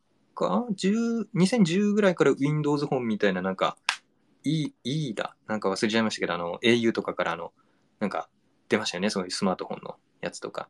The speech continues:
なんかそれが出た時も本当に手元でこんなパソコン使えちゃうんだ、すごいみたいな。もう新鮮な驚きがあって。まあ今ね、こうやって、もうものすごいインチのでかい、そして薄型で、その眼見なその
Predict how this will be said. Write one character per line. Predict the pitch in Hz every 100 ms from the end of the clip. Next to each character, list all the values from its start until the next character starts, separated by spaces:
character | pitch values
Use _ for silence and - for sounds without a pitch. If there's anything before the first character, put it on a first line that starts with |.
| _ _ _ _ _
な | 170
ん |
か | 170
そ | -
れ | 190
が | 214
出 | 214 220
た | 208
時 | 202 - 110
も |
本 | 101 120
当 | 151 170
に |
手 | 151 -
元 | 127 156
で | 185
こ | - 123
ん |
な | 139
パ | - -
ソ |
コ | - 151
ン |
使 | - 160
え |
ち | 147
ゃ | 156
う |
ん |
だ、 | 131
す | - 107
ご | 113
い | 120
み | 98
た | 101
い |
な。 | - - _ _ _ _ _ _ -
も | 113 101
う |
新 | 95 - 139
鮮 | 131
な | 123
驚 | 113 117
き | -
が | 110
あ | 101
っ |
て。 | _ - - _ _ _ _ _ _ _ _ _ _ _
ま | 104
あ | 92
今 | 104 95
ね、 | - 85 82 _
こ | - 98
う |
や |
っ |
て、 | - - 85 80 _ _ _ _ _
も | 101 90
う | 87
も | 92
の | 104
す | 107 -
ご | 113
い | 101 98
イ |
ン | 98
チ | - 101
の |
で | 92 90
か | 98 85
い、 | 85 _ _ -
そ | - - 101
し | -
て | 120
薄 | 101 -
型 | 107 98 98
で、 | 98 _ _ _ -
そ | -
の | 98
眼 | 101 104
見 | 98 101
な | 98
そ | -
の | 98 92